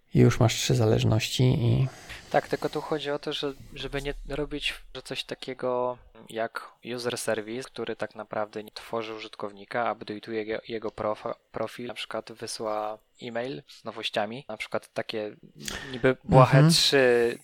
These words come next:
Speaker 2: niby trzy błahe operacje, ale jeżeli system jest duży, to zakładamy, że na przykład bardzo dużo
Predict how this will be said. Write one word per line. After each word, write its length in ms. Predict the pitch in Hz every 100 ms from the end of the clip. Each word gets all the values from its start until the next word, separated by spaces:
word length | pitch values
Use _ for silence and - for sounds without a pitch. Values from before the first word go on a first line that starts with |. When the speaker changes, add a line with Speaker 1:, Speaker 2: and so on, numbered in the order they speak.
| _
Speaker 2:
niby 360 | - 147 135 135
trzy 400 | - - 139 127 -
błahe 300 | 131 127 120
operacje, 720 | 123 - 117 117 - 156 156 139
ale 340 | 113 117 117
jeżeli 300 | 117 117 117
system 340 | - 120 117
jest 140 | 113 110
duży, 120 | 143
to 100 | 131
zakładamy, 560 | 123 - 110 107 113 113
że 100 | 117
na 120 | 113
przykład 220 | - - -
bardzo 260 | 110 107
dużo 600 | 107 110 107 104 107 107